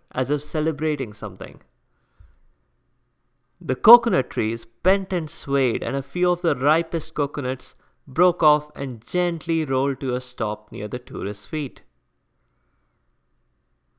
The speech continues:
A man appeared out of nowhere, pulling an ice cooler, and explained that the cooler had broken, and rather than waste all the ice cream inside,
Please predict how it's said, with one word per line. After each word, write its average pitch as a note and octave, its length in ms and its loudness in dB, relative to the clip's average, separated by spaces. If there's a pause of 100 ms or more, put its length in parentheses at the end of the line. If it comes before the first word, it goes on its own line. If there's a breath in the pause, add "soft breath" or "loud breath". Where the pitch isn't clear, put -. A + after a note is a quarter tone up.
(280)
A C3 80 -2
man E3+ 380 2
appeared C#3+ 420 0
out B2 160 2
of A#2 120 -8
nowhere, C3 500 0 (260)
pulling G3+ 260 4
an D#3+ 120 0
ice C#3 260 0
cooler, G#2 460 -4 (1160)
and C3 140 -2
explained D3 540 -2
that D3 160 -2
the A#2+ 60 0
cooler F3+ 400 4
had A#2+ 200 0
broken, C3+ 560 2 (600)
and A2+ 340 -4
rather B2 300 6
than A2 240 -2
waste A2 260 -2
all G#2+ 160 0
the A2 80 -2
ice A#2 260 -2
cream G#2 240 -6
inside, F3 600 0